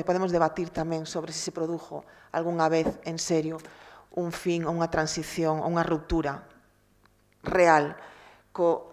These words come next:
eh, co franquismo. Nós, desde o movemento memorialista, aquí se estou facendo, como vedes, unha cousa, co-, estou colectiviza-, colectivizando a culpa, por si logo hai,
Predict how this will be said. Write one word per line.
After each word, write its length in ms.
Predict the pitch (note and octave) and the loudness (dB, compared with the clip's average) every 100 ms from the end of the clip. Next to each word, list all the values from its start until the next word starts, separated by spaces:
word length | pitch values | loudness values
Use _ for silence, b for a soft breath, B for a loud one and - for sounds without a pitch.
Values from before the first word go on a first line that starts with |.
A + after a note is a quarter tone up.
| - | -10
eh, 400 | F3 E3+ E3 - | -6 -2 -4 -4
co 480 | F3 E3+ E3 E3 | 0 2 2 2
franquismo. 800 | D#3+ F3 E3 D#3+ F3+ E3 D3+ D3 - - - | -2 -4 -4 -4 -4 -6 -6 -10 -12 -18 -6
Nós, 400 | F#3+ G#3 G#3+ G#3 | -2 2 2 2
desde 160 | F#3 | -4
o 80 | F3+ | -2
movemento 320 | F3 F3 F#3 | -2 -2 -2
memorialista, 480 | F#3+ F#3 F#3 G#3 - | 0 0 2 0 0
aquí 160 | F3 F#3+ | -2 -2
se 80 | F#3+ | -4
estou 160 | G3+ | -4
facendo, 320 | F#3 E3+ F#3 | -4 -4 -4
como 160 | F3 F3 | -6 -4
vedes, 400 | F3 F3+ E3+ - B B B B | -2 -2 -2 -8 B B B B
unha 320 | F#3 F3 E3+ | -6 -4 -4
cousa, 320 | F#3 F3+ - | -4 -6 -6
co-, 160 | F3 - | -6 -6
estou 240 | F3+ G#3 | -6 -2
colectiviza-, 400 | G3+ F#3 F#3+ - - | 2 2 0 -4 -4
colectivizando 720 | G3+ G3 F#3+ F#3+ F3 F#3+ F#3 | -2 -2 0 -2 0 0 2
a 80 | F3 | 2
culpa, 320 | A3 G#3 G3 | 2 2 2
por 160 | F#3 F#3 | 2 -2
si 80 | F#3 | 0
logo 320 | F3+ F3 F3 B B B B B B | 2 2 2 B B B B B B
hai, 480 | F3 E3+ F3 E3+ E3 | -2 0 2 0 -4